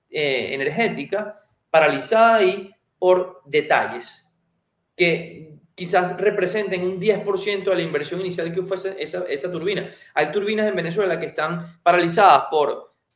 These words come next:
un motor de combustión, o por, por, digo, por una cámara de combustión, que representa el diez por ciento o el cinco por ciento de la turbina entera, para que yo me voy a traer una turbina de ochenta y cinco megas, que me cuesta cuarenta millones de dólares, instalarla me cuesta cuarenta millones más,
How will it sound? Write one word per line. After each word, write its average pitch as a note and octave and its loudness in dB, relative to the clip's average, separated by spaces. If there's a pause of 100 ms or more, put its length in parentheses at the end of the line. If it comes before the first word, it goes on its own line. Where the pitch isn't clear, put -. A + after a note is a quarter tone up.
(180)
un E3+ 0
motor F3+ 4
de E3+ 2
combustión, C#3+ -2
o A#2+ -4
por, D3 -4
por, D#3+ -4
digo, D3+ -4
por D3 -8
una E3 -4
cámara F#3+ 2
de F#3+ 2
combustión, C#3 -6 (120)
que D3 2
representa D3 -2
el F3+ 0 (140)
diez E3+ -2
por F#3 -4
ciento G#3 -2
o G3 0
el - -4
cinco F3 -8
por F3 -10
ciento F3+ -8
de F#3 -2
la F3+ -14
turbina C#3+ -12
entera, E3+ -2
para B2+ -8
que C3 -10
yo C#3+ -12
me F3+ -10
voy F#3 -4
a F3+ -8
traer C#3 -6
una - -8
turbina C#3+ -14
de E3 -6
ochenta C3+ -18
y A#2+ -20
cinco C3 -16
megas, B2 -6
que - -20
me - -20
cuesta B2+ -8 (680)
cuarenta C#3 4
millones E3 -2
de D3+ 0
dólares, D3+ 2
instalarla C3+ -2
me A#2+ -8
cuesta B2 -12
cuarenta D3 -2
millones D3+ -10
más, B2+ -12